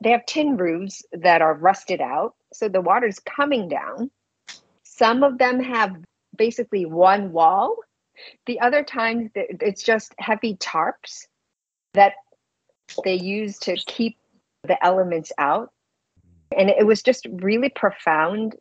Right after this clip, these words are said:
to be standing inside this person's, I'm gonna say, one room abode, their home, to say, "Wow,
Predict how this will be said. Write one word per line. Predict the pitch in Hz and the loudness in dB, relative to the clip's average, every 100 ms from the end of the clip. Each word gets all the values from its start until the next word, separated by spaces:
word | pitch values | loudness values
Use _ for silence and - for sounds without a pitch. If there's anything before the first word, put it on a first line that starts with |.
| - | -12
to | 180 | -10
be | 165 | -10
standing | - - 175 165 185 180 165 151 | -14 0 2 2 0 -4 -4 -4
inside | 160 160 - 151 156 | -6 -6 -2 -2 -2
this | 156 - | -6 -10
person's, | - 151 - 143 139 143 - | -8 -8 -6 -6 -6 -6 -4
I'm | 143 | -4
gonna | 160 165 | -2 -4
say, | 156 156 143 _ _ _ _ _ _ _ | -2 -2 -4 _ _ _ _ _ _ _
one | 151 160 180 208 208 - | -6 0 2 2 -2 -4
room | 156 170 175 170 165 165 160 - _ _ _ _ - | -4 -2 -2 -4 -4 -6 -8 -12 _ _ _ _ -6
abode, | 160 143 151 160 190 214 208 | -2 4 6 6 4 2 0
their | 156 156 | 2 2
home, | - 156 151 185 214 | 2 -2 -2 -2 -6
to | - | -6
say, | 165 151 | -6 -6
"Wow, | - 90 - 95 85 80 | -4 -4 -2 -2 -2 -6